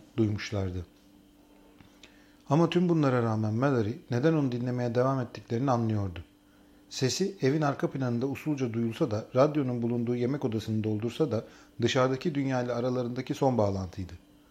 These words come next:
Mallory çoktan kendini kapana kısılmış gibi hissetmeye başlamıştı.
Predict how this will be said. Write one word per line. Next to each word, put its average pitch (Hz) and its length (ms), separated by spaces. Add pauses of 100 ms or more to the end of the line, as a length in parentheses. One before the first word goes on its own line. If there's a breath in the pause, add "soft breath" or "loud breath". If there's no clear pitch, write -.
(500 loud breath)
Mallory 139 440 (120)
çoktan 175 400
kendini 139 360
kapana 139 340
kısılmış 131 380
gibi 110 180
hissetmeye 104 480
başlamıştı. 98 600